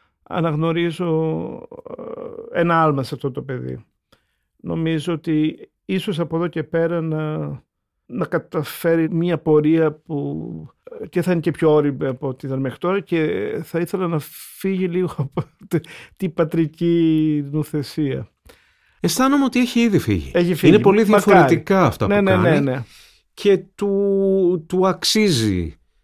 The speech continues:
Speaker 2: θεωρώ, να τον παρακολουθούμε στη συνέχεια με προσοχή.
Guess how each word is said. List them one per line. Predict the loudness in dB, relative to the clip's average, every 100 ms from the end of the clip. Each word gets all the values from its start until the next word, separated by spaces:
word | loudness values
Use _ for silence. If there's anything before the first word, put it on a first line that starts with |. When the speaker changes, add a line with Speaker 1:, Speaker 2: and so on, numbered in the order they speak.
| _ _
Speaker 2:
θεωρώ, | 0 2 4 4 4
να | 2 0
τον | -2 0
παρακολουθούμε | 0 0 2 -2 0 0 2 0 0 -4 -10 _ _ _ _
στη | -10 -6 -2
συνέχεια | 0 2 0 0 0 2 2 2 2
με | 2 0
προσοχή. | -2 -2 -4 -2 -2 -2